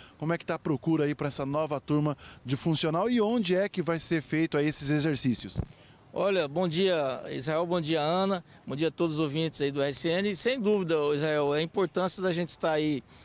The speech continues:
Speaker 2: é, avançando, né, evoluindo no esporte e, como você disse, essa questão da aula, é, funcional, nós já temos a equipe que funciona ali,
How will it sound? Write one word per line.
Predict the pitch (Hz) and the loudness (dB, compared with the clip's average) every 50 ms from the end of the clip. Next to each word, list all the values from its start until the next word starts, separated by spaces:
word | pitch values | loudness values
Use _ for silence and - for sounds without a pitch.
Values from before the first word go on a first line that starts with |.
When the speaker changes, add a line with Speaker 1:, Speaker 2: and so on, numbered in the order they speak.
| - - - - - | -20 -20 -20 -10 -6
Speaker 2:
é, | 135 139 139 143 139 139 135 135 131 127 131 131 131 | -2 0 0 2 2 2 2 2 0 0 0 0 -2
avançando, | 131 131 143 165 151 - - - 160 170 180 170 156 | -2 -2 -2 -2 -2 0 0 0 0 0 0 0 0
né, | 147 147 143 | 0 2 0
evoluindo | 143 131 135 151 156 151 151 156 156 | 0 0 0 0 0 0 0 0 0
no | 165 180 | 0 0
esporte | 185 - - - 170 170 190 226 247 233 - - 180 | -2 -2 -2 -4 -2 0 2 2 0 0 -2 -4 -4
e, | 156 151 139 175 170 180 185 185 185 185 180 180 175 170 170 165 165 151 - | -4 -6 -6 -4 -2 0 2 2 4 4 4 4 4 2 0 -2 -4 -4 -4
como | 170 180 185 | -4 -4 0
você | 180 202 190 208 | 0 0 0 0
disse, | 202 190 180 - - 175 | 0 0 0 0 2 2
essa | 165 160 156 - 190 | 2 2 2 0 -2
questão | 175 - 185 151 - - 180 175 | -2 -4 -4 -4 -2 -2 -2 0
da | 170 165 156 | 0 0 2
aula, | 151 151 151 151 156 147 127 - - - - - - - - | 2 2 2 2 0 0 -2 -4 -8 -20 -20 -20 -16 -6 -4
é, | 139 143 | -4 -2
funcional, | - - 170 - - 165 156 165 185 214 | -2 -2 -2 0 0 0 2 2 2 2
nós | 214 202 | 2 2
já | 175 180 165 | 2 0 0
temos | - 175 190 185 170 | 0 -2 -2 0 2
a | 170 165 | 0 0
equipe | 139 - - 180 190 190 | 0 0 0 -2 -2 -2
que | - - 156 | -4 -8 -6
funciona | - - 165 143 - - 165 160 160 156 147 | -6 -4 -4 -4 -2 0 0 0 0 0 0
ali, | 143 135 147 151 156 147 131 | -2 0 0 0 0 0 -2